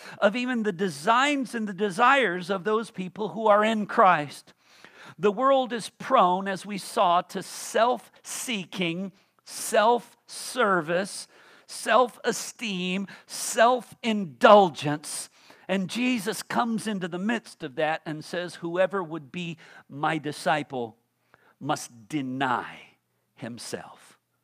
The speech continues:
take up his cross daily, and follow me."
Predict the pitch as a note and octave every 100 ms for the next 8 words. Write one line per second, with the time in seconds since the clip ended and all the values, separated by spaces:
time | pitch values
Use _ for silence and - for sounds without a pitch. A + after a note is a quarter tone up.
0 | _ _ _ _ _ - F#3+ D3+ D#3 -
1 | C3+ - - C#3 A#2+ - - _ C3+ A2+
2 | C3 A2+ F#2+ E2+ _ _ _ _ _ _
3 | _ _ _ _ G#2 - B2 G#2 F#2+ G#2
4 | E2+ - _